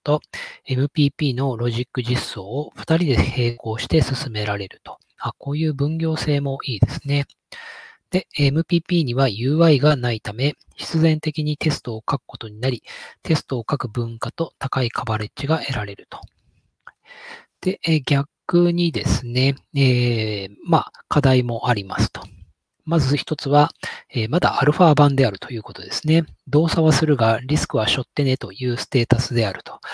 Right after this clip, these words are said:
これ結構怖いとこですね。で、アイオーエス向け、いわゆるコトリンネイティブですね、におけるメモリー管理の難しさと。えー、コトリンネイティブには、コトリン、えー、ジェイブイエムにはない、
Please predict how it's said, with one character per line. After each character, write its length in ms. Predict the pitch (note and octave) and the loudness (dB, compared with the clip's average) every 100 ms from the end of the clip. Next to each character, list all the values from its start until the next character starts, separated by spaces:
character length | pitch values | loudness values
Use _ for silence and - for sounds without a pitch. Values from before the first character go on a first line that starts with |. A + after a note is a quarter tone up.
| - - - | -10 -10 -8
こ 100 | - | -4
れ 60 | F3 | 0
結 140 | F#3+ | 0
構 160 | - - | -2 -10
怖 300 | - A2+ G2 | -8 -4 -4
い 40 | |
と 100 | E2+ | -6
こ 100 | - | -14
で 60 | - | -12
す 140 | - | -4
ね。 180 | D#3 D#3+ - _ _ _ - - _ | 2 2 0 _ _ _ -18 -18 _
で、 180 | - D#3 - _ | -2 -2 -6 _
ア 160 | D3+ | 4
イ 100 | E3+ | 4
オ 80 | F#3 | 4
ー 40 | E3+ | 4
エ 20 | |
ス 140 | - | 4
向 80 | D#3+ | 0
け、 200 | D#3 D3 _ _ | -2 -2 _ _
い 120 | D3+ | -4
わ 80 | D3 | -2
ゆ 80 | A#2 | -2
る 60 | |
コ 160 | - - | -6 -4
ト 100 | D#3 | 2
リ 120 | E3 | 2
ン 40 | D#3+ | 4
ネ 120 | E3 | 4
イ 60 | |
テ 100 | C3+ | 4
ィ 40 | - | -4
ブ 60 | |
で 80 | - | -10
す 120 | C#3 D#3+ | -6 0
ね、 160 | F3 - - _ _ - | 0 0 -12 _ _ -4
に 140 | D#3 | -2
お 100 | C3+ | -2
け 180 | - C3 | -2 0
る 120 | C3+ | 0
メ 120 | A2+ | 0
モ 140 | A#2+ D#3+ | -2 2
リ 160 | F3+ | 2
ー 60 | F3 | 4
管 240 | F3 E3+ | 2 2
理 80 | C#3 | 2
の 100 | D3+ | 0
難 140 | B2+ G#2+ - B2 | -2 -4 -2 4
し 120 | - | 6
さ 140 | - - | 6 0
と。 160 | - _ - - - - _ | -10 _ -18 -18 -18 -20 _
え 200 | C#3 B2 | -4 -2
ー、 20 | B2 | -4
コ 140 | D3 | -6
ト 80 | D#3+ | -6
リ 180 | F3+ F#3+ | -4 -4
ン 60 | |
ネ 120 | F#3 F#3+ | -2 -2
イ 60 | |
テ 100 | D#3 | -2
ィ 20 | B2+ | -6
ブ 100 | G#2+ | -10
に 140 | G#2 | -6
は、 320 | A#2+ C#3+ C#3 - | 0 2 0 -6
コ 140 | - - | -20 -8
ト 100 | D3+ | -2
リ 200 | D#3 D#3+ | 0 -2
ン、 100 | D#3+ - - | -4 -12 -6
え 440 | C3+ B2 A#2 A2+ A2 | -2 0 0 -4 0
ー、 0 | |
ジ 120 | C3+ | 4
ェ 0 | |
イ 60 | C#3 | 4
ブ 140 | C#3 C#3+ | 4 4
イ 100 | C#3+ | 4
エ 60 | |
ム 100 | C#3 | 2
に 140 | G#2+ G#2 | -4 -10
は 100 | F#2+ | -6
な 140 | A#2+ | -2
い、 160 | B2 | -2